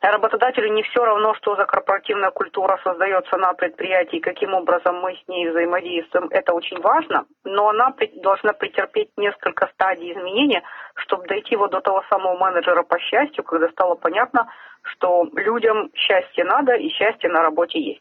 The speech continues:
Кроме того, мне кажется, у счастья есть второй побочный вариант. Если человек счастлив, это не обязательно побуждает его к деятельности. Иногда счастье — такое счастливое бездействие, в котором вы хотите замереть и зафиксировать этот факт.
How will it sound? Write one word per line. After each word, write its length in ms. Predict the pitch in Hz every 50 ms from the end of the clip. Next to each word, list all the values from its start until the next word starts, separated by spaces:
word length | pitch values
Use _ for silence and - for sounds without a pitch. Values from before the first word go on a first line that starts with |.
| _ -
Кроме 300 | - 277 392 415 403 349
того, 380 | - 254 214 175 160 156 - - _ _ _
мне 220 | - 262 285 349 -
кажется, 340 | - 285 311 285 302 -
у 80 | 240 240
счастья 340 | - - 302 403 - - 208
есть 140 | 233 285 -
второй 200 | - 202 226 254
побочный 400 | - 185 151 185 - - - 165
вариант. 320 | 156 139 131 - - - - - - _ -
Если 420 | 202 196 220 302 349 330 - 247 240 -
человек 300 | - 233 226 214 220 196 - - - - -
счастлив, 400 | 269 359 440 - - - - -
это 240 | - 226 226 - 220
не 160 | 208 208 202
обязательно 540 | 190 - 185 175 214 311 349 - 330 269 226
побуждает 720 | - - 190 165 165 170 165 151 - - 285 285 - - -
его 160 | 170 196 220
к 140 | - - -
деятельности. 560 | - - - 320 - - - 170 170 - -
Иногда 400 | 226 233 254 254 240 226 262 269
счастье — 440 | 262 - - 349 427 - - 277 254 -
такое 360 | 240 247 247 269 262 233 - - - - -
счастливое 440 | - - - 269 269 254 208 214 202
бездействие, 840 | - - 208 175 156 - 196 240 320 440 508 - - - - 269
в 60 | -
котором 400 | - - 185 - 403 427 403 254
вы 120 | 190 226 247
хотите 400 | - 466 - - 233 - - 185 175
замереть 420 | 185 196 190 185 180 247 339 330
и 60 | 240 190
зафиксировать 640 | 196 - - - - - - 294 320 277 254 -
этот 180 | 214 - 233 233 -
факт. 280 | - 196 - - -